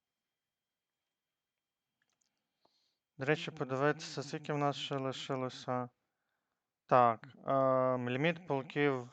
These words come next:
тисяча дев'яносто вісім, я взяв тисячу двісті. Тобто в мене ще десь можна, ну, сімдесят полків набудувати можна. Можна тут десь.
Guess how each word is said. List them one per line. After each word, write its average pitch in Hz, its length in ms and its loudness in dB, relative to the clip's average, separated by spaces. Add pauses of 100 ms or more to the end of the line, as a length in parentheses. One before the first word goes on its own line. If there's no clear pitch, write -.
(140)
тисяча - 260 -4
дев'яносто 131 380 -4
вісім, 156 340 -4
я 135 100 2
взяв 123 280 -2
тисячу 127 380 -4
двісті. 143 580 -6 (960)
Тобто 131 360 -2
в 127 40 2
мене 135 320 2
ще 127 220 -6
десь 120 300 -8
можна, 127 380 -2
ну, 135 420 -2 (480)
сімдесят 139 800 2 (240)
полків 127 360 -4
набудувати 117 640 -4
можна. 120 500 -10 (2750)
Можна 123 440 -6
тут 120 300 -14
десь. 123 500 -6